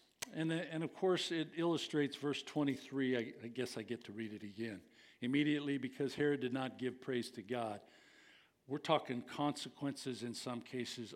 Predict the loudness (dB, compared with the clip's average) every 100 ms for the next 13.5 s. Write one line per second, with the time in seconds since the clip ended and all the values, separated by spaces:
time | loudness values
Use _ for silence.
0 | -8 -6 -6 -8 -10 -4 -2 -2 -4 -8
1 | -8 -12 -12 -14 _ _ _ _ _ _
2 | _ _ _ _ _ _ _ _ _ _
3 | _ _ -4 0 0 0 -4 -12 -20 _
4 | _ _ _ _ -10 -8 -4 0 0 -2
5 | -6 -12 -20 _ _ _ _ _ _ _
6 | _ _ _ -6 -2 0 0 0 -4 -12
7 | -20 _ _ _ _ _ _ _ _ -6
8 | -2 -2 -4 -4 -4 -6 -8 -16 _ _
9 | _ _ _ _ _ _ _ _ _ _
10 | _ _ _ _ _ -2 0 0 0 -2
11 | -4 -4 -6 -4 -2 -4 -4 -8 -10 -14
12 | -20 -20 _ _ _ _ _ _ _ _
13 | -8 -4 -4 -4